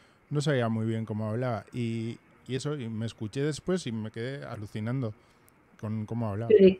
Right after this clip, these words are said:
Speaker 2: que es normal, quiero decir, yo es que sé, yo soy consciente de que yo tengo mucho acento, pero bueno, tampoco quiero quitármelo.
Speaker 1: Ah, no, no, claro, claro.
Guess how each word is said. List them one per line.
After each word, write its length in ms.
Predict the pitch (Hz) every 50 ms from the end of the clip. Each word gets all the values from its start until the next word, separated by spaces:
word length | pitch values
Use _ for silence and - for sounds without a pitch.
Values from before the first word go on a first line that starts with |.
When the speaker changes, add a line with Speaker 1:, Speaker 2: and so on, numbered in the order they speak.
| - - -
Speaker 2:
que 80 | 240
es 120 | 233 233 226
normal, 580 | 254 247 240 226 214 208 190 190 214 262 269 262 -
quiero 240 | 208 185 180 190
decir, 360 | 190 185 - 202 170 143 143 139
yo 120 | 151 156 165
es 60 | 170
que 180 | - - 208 196
sé, 320 | - - 247 226 220 226 - -
yo 180 | 214 202 196 190
soy 160 | 190 - 202
consciente 580 | 202 208 214 220 214 - 220 208 214 214 240 240
de 140 | 247 240 240
que 120 | 233 233
yo 140 | 233 233 226
tengo 180 | - 226 247
mucho 340 | 240 226 220 214 214 - 185
acento, 560 | 190 - - 151 180 233 269 - - 208 190 - - - - - - - - - -
pero 160 | 220 208 180
bueno, 160 | 165 170 180
tampoco 480 | 196 220 202 - 147 147 147 175 170 170
quiero 240 | - 196 185 180 170
quitármelo. 580 | 170 156 139 147 208 214 - 262 233 226 - - 294 285 285 294 294 - - -
Speaker 1:
Ah, 100 | 120 117
no, 100 | 107 101
no, 180 | 104 101 95 101
claro, 220 | - 95 90 92 -
claro. 180 | - 98 95